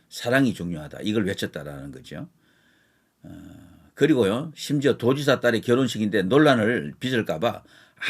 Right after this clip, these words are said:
아무한테도 안 올렸-, 안 알렸다라는 거죠. 아무한테도.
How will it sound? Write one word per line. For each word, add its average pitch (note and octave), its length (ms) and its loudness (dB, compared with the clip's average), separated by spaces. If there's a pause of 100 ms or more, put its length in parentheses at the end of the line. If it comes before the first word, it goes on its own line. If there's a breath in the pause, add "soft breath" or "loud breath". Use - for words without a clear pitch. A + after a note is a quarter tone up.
아무한테도 E3 500 6
안 G2 200 0
올렸-, B2 280 4
안 G2+ 240 0
알렸다라는 F2 760 2
거죠. E2+ 420 -6
아무한테도. A2+ 760 -2